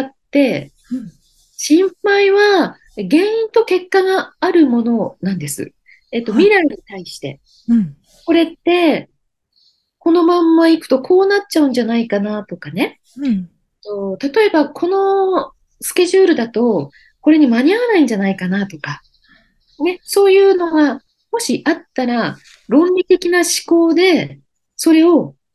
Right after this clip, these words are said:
Speaker 1: 回避するような具体的な作業をすることで、それを、えーと、解決手放していけるんですね。
Speaker 2: はい。
Speaker 1: で、えっと、意外と多いのが、気苦労、取り越し苦労っていうやつです。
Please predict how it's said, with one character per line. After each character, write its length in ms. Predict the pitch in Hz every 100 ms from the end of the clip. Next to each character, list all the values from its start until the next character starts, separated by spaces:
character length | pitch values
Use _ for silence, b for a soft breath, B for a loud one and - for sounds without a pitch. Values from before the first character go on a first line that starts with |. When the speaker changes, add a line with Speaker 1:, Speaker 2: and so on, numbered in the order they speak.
| _
Speaker 1:
回 220 | - 427
避 140 | 440 240
す 180 | - 233
る 120 | 208
よ 220 | 226 214
う 60 | 208
な 320 | 349 339 - b _ -
具 140 | 233
体 220 | 339 370
的 240 | 381 359 349
な 120 | 359
作 220 | 381 381
業 160 | 302 254
を 60 |
す 160 | 233 233
る 100 | 214
こ 140 | 208
と 120 | 202
で、 120 | 214 302
そ 140 | 269
れ 120 | 233
を、 280 | 214 233 - B B _ _ _ _ -
え 140 | 185
ー 60 | 180
と、 120 | 160
解 340 | - 240 226
決 480 | 208 196 180 160 - _ _ _
手 100 | 269
放 80 | 262 247
し 80 | 240
て 80 | 202
い 60 |
け 120 | 185 185
る 120 | 165
ん 20 |
で 100 | 151
す 180 | - 196
ね。 300 | 277 381 _ _
Speaker 2:
は 240 | - 226 196
い。 140 | 160 _ _ _ _ _ _ _ _ _ -
Speaker 1:
で、 360 | 277 269 269 _ _ -
え 220 | 214 208
っ 80 | -
と、 720 | 202 202 190 185 185 180 -
意 140 | -
外 240 | 254 427 415
と 80 | 440 427
多 80 | 453
い 40 |
の 140 | 285 202
が、 340 | 233 185 120 _ _ _ _ _
気 220 | - 269 247
苦 140 | 370
労、 340 | 302 165 127 -
取 260 | 240 320
り 40 | 339
越 120 | 370
し 200 | - 339
苦 120 | 339
労 120 | 285
っ 40 | 202
て 180 | -
い 80 | 160
う 20 | 147
や 100 | 147
つ 100 | -
で 100 | 135
す。 220 | -